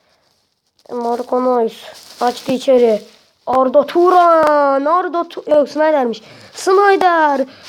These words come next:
Snyder. Ananın amı. Ananın amı. Kırbaçlıyor. Götünü kırbaçlıyor Barcelona'nın Snyder. Oo Snyder. Oy fena soktu. Hadi sikini kaşı Snyder.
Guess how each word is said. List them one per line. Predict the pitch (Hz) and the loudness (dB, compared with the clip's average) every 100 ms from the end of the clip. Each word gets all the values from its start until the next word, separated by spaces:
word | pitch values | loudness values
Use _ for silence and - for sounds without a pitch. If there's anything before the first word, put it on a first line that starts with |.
| - | -8
Snyder. | 370 392 381 339 320 | -2 0 0 0 -2
Ananın | - 359 349 330 | -2 0 0 0
amı. | 311 285 247 214 - - - - - | 0 0 -2 -6 -12 -16 -14 -14 -4
Ananın | 339 339 330 330 | -2 0 0 0
amı. | 302 277 254 220 208 - | 0 0 -2 -4 -8 -10
Kırbaçlıyor. | 294 294 311 - 277 277 247 | -6 -4 -4 -4 -4 -2 -2
Götünü | 233 233 277 - | -6 -6 -6 -4
kırbaçlıyor | 285 254 247 254 233 269 254 240 240 247 | -4 -4 -4 -6 -6 -6 -6 -6 -8 -10
Barcelona'nın | 247 240 - 240 247 233 233 | -8 -10 -10 -10 -8 -8 -10
Snyder. | 233 - 240 233 208 190 - - - - - _ _ _ _ _ _ _ - | -10 -8 -6 -6 -8 -12 -18 -20 -20 -20 -20 _ _ _ _ _ _ _ -4
Oo | 359 311 285 269 247 | 0 2 0 0 -2
Snyder. | 247 285 269 247 226 208 - | -2 -4 -2 -2 -2 -4 -6
Oy | 277 233 | -8 -10
fena | - 254 254 | -18 -18 -18
soktu. | 214 226 _ 196 175 _ - - - - - _ _ - | -20 -20 _ -20 -20 _ -20 -20 -18 -20 -20 _ _ -10
Hadi | 254 | -8
sikini | 240 - 247 | -8 -6 -4
kaşı | 233 240 - | -4 -6 -8
Snyder. | 214 196 208 | -8 -6 -6